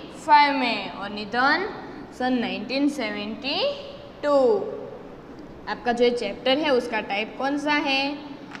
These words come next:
नाट्यांश। कौन सा? नाट्यांश। चलो देखते हैं कि चैप्टर में क्या है। पहले जो लेखक हैं उनके बारे में देखते हैं।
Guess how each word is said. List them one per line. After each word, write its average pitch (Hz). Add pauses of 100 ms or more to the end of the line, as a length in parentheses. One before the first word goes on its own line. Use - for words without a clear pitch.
(360)
नाट्यांश। 240
कौन 240
सा? 269 (440)
नाट्यांश। 240 (4000)
चलो 254
देखते 294
हैं 311
कि 302
चैप्टर 226
में 262
क्या 269
है। 277 (1040)
पहले 240
जो 240
लेखक 247
हैं 277
उनके 233
बारे 254
में 254
देखते 254
हैं। 269